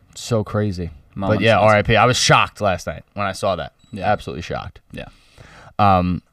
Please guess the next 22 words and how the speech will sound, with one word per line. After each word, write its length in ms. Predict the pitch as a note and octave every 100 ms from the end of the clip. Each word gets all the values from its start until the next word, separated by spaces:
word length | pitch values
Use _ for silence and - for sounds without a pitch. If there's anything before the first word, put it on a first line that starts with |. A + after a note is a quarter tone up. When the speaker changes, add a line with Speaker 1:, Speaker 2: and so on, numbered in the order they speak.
| _ _ _
Speaker 1:
So 280 | - - F#2
yes, 320 | F#2+ D#2 -
rest 220 | G#2 G2 G2+
in 80 |
peace, 480 | F2+ F#2+ D#2+ - - _ _
Chadwick. 500 | - D#2+ C2+ D#2 - - _ _ _ _ _ _ _
Sucks. 460 | - - - - - _ _ _ _ _ _ _ _ _ _ _ _ _ _ _ _ _ _
Speaker 2:
Cool. 200 | - - _ _
Speaker 1:
There 80 | - - - - - _ -
you 60 | -
go. 140 | A#1+ _ _ _
Speaker 2:
So 480 | - B2+ A#2+ A#2+ - _ _ _ _ _ _ _ _
the 120 | A#2+ C3+
other 120 | C#3+
day 220 | C#3 C3+
I 120 | B2
was, 220 | A#2 A2+ A2+
uh, 480 | A2 G#2 G2+ G2 F#2+ _ _ _ _ _ _ _ _ _ _ _ _ _
me 120 | -
and 80 | A2
Emily 240 | A2 A2+ A2
were, 180 | G#2